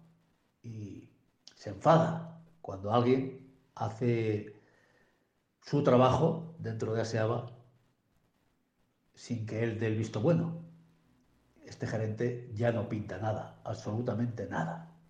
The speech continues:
Sí es verdad que con el anterior presidente, con José Manuel, hacía y deshacía, él y el cacique. Ahora no pinta nada, está nervioso. Pero miren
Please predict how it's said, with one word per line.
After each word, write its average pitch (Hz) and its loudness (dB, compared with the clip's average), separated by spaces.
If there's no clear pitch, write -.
Sí 113 -6
es 104 -4
verdad 113 -2
que - -10
con 113 -4
el 107 -4
anterior 107 -4
presidente, 110 -4
con 113 -6
José 107 -4
Manuel, 110 -4
hacía 117 2
y 123 6
deshacía, - 4
él 120 0
y 117 0
el 107 -2
cacique. - -6
Ahora 117 2
no 110 0
pinta 104 -4
nada, - -8
está - -4
nervioso. 101 -6
Pero 104 -6
miren 165 2